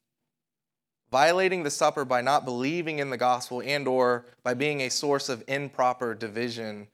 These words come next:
within the church eschews the meaning of the supper. It changes the meaning of the supper, and it's not a safe matter. Paul says it's a matter of judgment. He uses the word judgment. That's why I use the word judgment. So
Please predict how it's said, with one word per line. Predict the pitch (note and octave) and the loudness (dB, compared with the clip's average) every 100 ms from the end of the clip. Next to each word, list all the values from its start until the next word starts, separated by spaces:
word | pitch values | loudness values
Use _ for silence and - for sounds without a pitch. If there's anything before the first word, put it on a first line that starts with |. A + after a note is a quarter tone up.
| _ _ - | _ _ -8
within | A#2 C3 A#2+ | -6 -6 -6
the | A2 | -6
church | - A#2+ A2 - - | -2 -2 -2 -8 -8
eschews | A#2 - - D3 C#3+ C3+ A#2+ A2 - - - _ _ | -8 -8 -4 0 2 0 -2 -6 -10 -12 -16 _ _
the | A#2 | -10
meaning | A#2 B2+ A#2+ A#2 A2 G#2+ _ _ | -4 -4 -2 -4 -6 -14 _ _
of | A#2 G#2+ | -10 -8
the | |
supper. | - A#2+ A2 A2 | -6 -4 -4 -6
It | - | -8
changes | - C3+ C#3 C3 A#2 G#2+ G#2 G#2+ - - _ - | -8 -6 -6 -6 -6 -6 -6 -10 -12 -14 _ -12
the | A2+ | -8
meaning | A#2 A2+ G#2+ | -6 -6 -8
of | G#2+ A2 - _ | -8 -10 -12 _
the | G#2+ | -8
supper, | - A2 G#2+ | -4 -4 -4
and | G2 B2+ | -8 -8
it's | C3 - | -8 -2
not | C3 A#2 | -2 -2
a | |
safe | - - B2 A2 - - _ _ | -4 -4 -2 -2 -8 -20 _ _
matter. | B2 B2 A2 G#2+ - - _ | -4 -2 -2 -6 -10 -20 _
Paul | D3+ D3+ | 4 4
says | C#3+ C#3+ C3 | 4 0 0
it's | B2+ C3+ | -4 -6
a | |
matter | B2 B2+ A#2+ A#2 A2+ - _ | 0 2 2 0 -6 -16 _
of | B2 G#2+ | -10 -8
judgment. | - B2 A2+ - F#2+ F#2 - - _ _ _ - | -2 -2 -2 -10 -16 -16 -20 -20 _ _ _ -4
He | D3 | -2
uses | D#3 D#3 C#3 | 0 -2 -4
the | C3+ | -2
word | B2 A2+ A2+ A2 - _ _ _ | 0 0 -2 -6 -16 _ _ _
judgment. | - C3+ G#2 G2 | 0 0 0 -8
That's | F2 G#2+ | -10 -6
why | A2 A2 | -2 -2
I | |
use | G#2+ G2+ | -4 -10
the | G2+ | -10
word | G2+ | -8
judgment. | A#2+ A2+ - F#2+ - | -6 -6 -8 -18 -14
So | - C3 B2 | -4 0 0